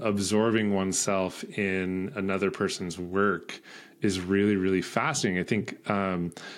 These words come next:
someone like her, and to, to some extent someone like me, I don't know if the same is true as for you, is that by, like, we are, we are people who thrive off of helping others.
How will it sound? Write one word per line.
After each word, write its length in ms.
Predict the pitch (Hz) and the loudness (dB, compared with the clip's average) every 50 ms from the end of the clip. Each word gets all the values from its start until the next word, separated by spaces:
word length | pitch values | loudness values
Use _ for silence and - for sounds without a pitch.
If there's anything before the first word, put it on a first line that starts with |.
| - - | -14 -8
someone 360 | - - - 131 135 135 120 | -2 2 4 4 6 6 4
like 180 | 110 101 87 - | 4 2 0 0
her, 240 | - - 123 123 | 2 2 4 4
and 200 | 139 165 170 170 | 4 4 2 2
to, 240 | - - 180 160 196 | 2 2 2 0 0
to 180 | - - - 135 | -2 0 0 2
some 160 | - 143 143 | 2 4 4
extent 260 | 143 135 - 117 104 | 2 2 2 0 2
someone 240 | - 113 101 98 92 | 2 2 2 2 2
like 220 | 92 92 85 - | 0 0 -2 -2
me, 460 | - 95 92 101 104 101 95 92 90 92 | 0 0 2 2 4 4 4 2 2 2
I 100 | 90 90 | 0 -2
don't 100 | 92 92 | -2 -2
know 60 | 92 | -2
if 80 | 82 | -4
the 60 | 85 - | -4 -4
same 200 | - - 95 92 | -4 -4 -2 -4
is 100 | 85 - | -4 -4
true 200 | - - 87 82 | -4 -2 -2 -2
as 100 | 85 85 | -2 -4
for 280 | - - - - 95 | -8 -12 -10 -8 -6
you, 480 | 90 95 110 160 180 143 104 92 92 - - - - - - - - - | -2 2 4 4 6 6 4 4 2 -2 -4 -12 -14 -14 -14 -16 -4 2
is 220 | - 117 101 - - | 2 2 4 4 2
that 280 | 120 107 101 101 - - - - - - _ _ - | 2 4 4 2 0 -4 -8 -18 -20 -20 _ _ -4
by, 640 | 120 107 - - 107 104 101 104 104 101 101 101 104 - | -4 -2 0 2 2 2 2 2 2 2 2 2 0 0
like, 300 | 202 139 113 110 - - - | 2 2 2 2 0 -4 -2
we 300 | - 131 117 127 139 135 | 0 2 4 6 6 6
are, 480 | 127 120 120 117 113 113 113 110 113 - - _ _ - - _ _ _ _ _ _ _ _ _ _ - | 4 4 2 2 2 2 2 0 -2 -6 -12 _ _ -20 -20 _ _ _ _ _ _ _ _ _ _ -2
we 180 | 139 127 139 147 | 2 4 4 6
are 120 | 156 156 | 4 4
people 420 | - - 135 127 123 123 120 113 107 | 2 2 2 2 4 4 2 2 2
who 680 | 104 - - 110 104 101 98 98 95 95 95 95 95 - - - - - - _ _ | 0 2 2 4 4 6 4 4 4 4 2 2 -2 -6 -18 -20 -20 -20 -20 _ _
thrive 500 | - - - - 107 107 98 92 95 92 | -20 -12 -6 -2 0 0 0 0 0 0
off 240 | 98 98 95 - - | 0 0 -2 -2 -4
of 120 | 98 90 | -6 -4
helping 460 | - - 98 92 - 98 92 90 90 | -2 0 0 0 0 0 -2 -2 -4
others. 720 | 92 - 98 90 87 104 139 175 180 - - - - - - | -4 -2 -2 0 0 2 2 2 2 0 -2 -4 -4 -6 -8